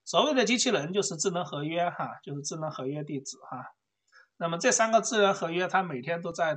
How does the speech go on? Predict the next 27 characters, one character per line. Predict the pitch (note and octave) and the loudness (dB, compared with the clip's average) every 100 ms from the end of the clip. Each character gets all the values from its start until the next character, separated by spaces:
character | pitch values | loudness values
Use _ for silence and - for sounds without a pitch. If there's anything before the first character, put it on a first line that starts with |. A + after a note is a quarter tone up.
| D3+ | -4
呃， | D3 C#3 C3+ B2 | -6 -6 -4 -8
套 | - G3 E3+ | 0 4 4
利 | G3+ - | 2 -6
哈。 | - C3+ B2+ _ _ _ _ | -12 -12 -14 _ _ _ _
我 | - C3 | -8 -4
们 | D#3 | -2
来 | - | 2
看 | G#3 | 0
一 | F3 | 2
看 | E3+ | 0
这 | F#3 | 0
三 | F3 F#3+ | 0 0
个 | F#3+ F#3 E3 D3 C#3 | 4 4 4 0 -6
合 | D3+ | -6
约 | D#3+ F3 | -4 -2
地 | G3+ | -2
址 | D#3+ C#3 C3 | -6 -8 -6
每 | B2+ | -8
天 | B2 E3+ | -6 -6
套 | E3+ G#3 F#3+ | 4 4 6
利 | G3 C#3 | 0 -2
能 | C#3 | -4
赚 | F#3 E3+ | -2 0
多 | F3 | 2
少 | D#3 A#2 | 0 -2
钱 | - G2+ B2 | -10 -14 -10
哈。 | D3+ E3 D3+ | 0 0 0